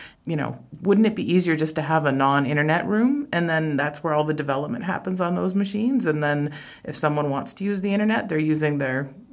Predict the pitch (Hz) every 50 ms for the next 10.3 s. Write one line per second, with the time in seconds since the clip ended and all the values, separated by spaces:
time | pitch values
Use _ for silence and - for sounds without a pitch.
0 | - - - - 160 147 147 160 202 254 285 254 190 160 143 135 135 135 131 139
1 | 143 135 143 - 156 151 - 196 196 214 208 220 214 226 233 233 - - 302 285
2 | 277 - - - - - - - - - - 180 175 165 160 151 139 - 147 -
3 | 185 185 185 - 196 190 185 180 156 156 151 151 - - 143 139 139 139 143 -
4 | 151 135 131 131 135 147 160 156 147 - - 151 143 131 131 135 139 147 143 -
5 | - - 143 139 131 135 135 135 - - - - 156 - - - - - - 131
6 | 123 - - - - - - - - - - - _ - - 165 151 139 127 151
7 | 147 - 185 185 190 190 185 185 170 156 156 156 156 - - - - 147 - -
8 | 165 170 170 - - 175 190 - - 156 202 170 180 233 240 - 262 262 - 208
9 | 196 202 202 196 180 175 180 185 180 196 160 165 165 - 175 165 160 165 160 -
10 | 160 143 139 135 147 -